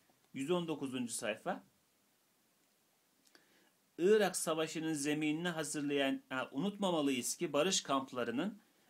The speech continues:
Irak Savaşı'nın zeminini hazırlayan en popüler ve kötüye kullanılmış sloganlarından biri yaptırımlara bir şans ver idi. Ama bu yaptırımların yarım milyondan fazla Iraklı çocuğun ölümüne sebep olduğu gerçeği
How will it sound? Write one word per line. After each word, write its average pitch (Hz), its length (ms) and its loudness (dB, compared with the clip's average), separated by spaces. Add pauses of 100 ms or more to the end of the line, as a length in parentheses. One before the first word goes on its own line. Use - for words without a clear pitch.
(140)
Irak 196 380 4
Savaşı'nın 156 600 -2
zeminini 156 540 0
hazırlayan 143 760 0
en 185 220 0
popüler 143 580 0
ve 135 140 0
kötüye 165 460 -2
kullanılmış 147 500 -2
sloganlarından 139 1080 2
biri 165 320 -2 (440)
yaptırımlara 170 840 0
bir 170 140 0
şans 190 460 2
ver 135 100 0
idi. 101 320 -6 (500)
Ama 160 300 0
bu 208 80 -2
yaptırımların 165 880 0
yarım 160 380 4
milyondan 151 600 0
fazla 143 500 -2
Iraklı 165 500 2
çocuğun 151 480 0
ölümüne 151 400 -2
sebep 151 400 0
olduğu 135 560 0
gerçeği 160 680 0